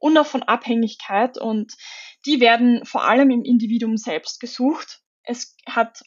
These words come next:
häufig, äh, seine Ursache in einer Störung der Persönlichkeitsentwicklung.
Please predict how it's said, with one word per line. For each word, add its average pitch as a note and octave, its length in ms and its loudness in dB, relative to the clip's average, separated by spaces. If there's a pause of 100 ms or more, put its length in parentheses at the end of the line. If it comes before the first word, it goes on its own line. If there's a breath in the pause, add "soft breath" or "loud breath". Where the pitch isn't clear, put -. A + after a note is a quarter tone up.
(160)
häufig, B3+ 640 0
äh, A3 440 -4
seine A3+ 300 -6
Ursache A#3+ 800 -2
in A3 380 -2
einer A3 200 -4
Störung C4 640 0
der A#3+ 80 4
Persönlichkeitsentwicklung. A3+ 1300 -6